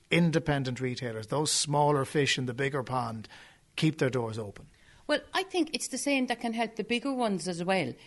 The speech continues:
Speaker 2: It's the same things. I mean, if, when I've been around and people approach me or talk to me about what's happening, the feedback I, I'm hearing from people is they're concerned about the number of people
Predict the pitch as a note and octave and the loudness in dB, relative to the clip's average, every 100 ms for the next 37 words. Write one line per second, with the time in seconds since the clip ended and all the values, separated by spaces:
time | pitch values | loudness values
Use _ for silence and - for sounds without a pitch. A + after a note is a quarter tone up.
0 | - - - G#3+ - B3+ A#3 A#3 A#3+ A#3+ | -10 -8 -4 -4 0 2 2 -2 -2 -2
1 | C#3 C#3 - - - F#3+ G3+ G3+ F#3 - | 0 -2 -8 -14 -4 0 0 -2 -8 -8
2 | F#3 A3 A3+ A3+ A#3+ A3+ A3+ G3+ F3 E3+ | -4 0 0 0 -2 0 2 0 0 -6
3 | - - F3 E3+ - - G3 F3 E3+ E3 | -10 -6 -6 -6 -10 -6 -4 -2 -4 -2
4 | F#3 E3+ - E3+ D#3+ D#3 E3+ E3+ - E3 | -2 -4 -4 -4 -4 -4 -4 -4 -4 -2
5 | D#3+ D#3+ D3+ D3+ D#3+ - D3+ - - G3 | -2 -2 -4 -4 -6 -4 -8 -10 -14 -10
6 | - C4 - A3+ A3 G3+ G3 - - F#3 | -2 -2 0 -2 0 -2 -2 -4 -4 -4
7 | F#3 - - - - G3+ F3+ E3+ F3 D#3+ | -6 -12 -20 -10 -2 0 0 0 -2 -2
8 | F3 D3+ D#3 - - G3+ G3 G#3+ G#3 A3+ | -4 -4 -6 -8 -4 -4 -2 -6 -2 -2
9 | G#3 F#3 F3+ F3+ F3+ F#3 - F#3 G#3 G3+ | -2 -2 -2 -2 -4 -8 -6 -2 0 0
10 | F3 F3+ F3 F#3 D#3+ E3 | -2 -6 -6 -8 -4 -6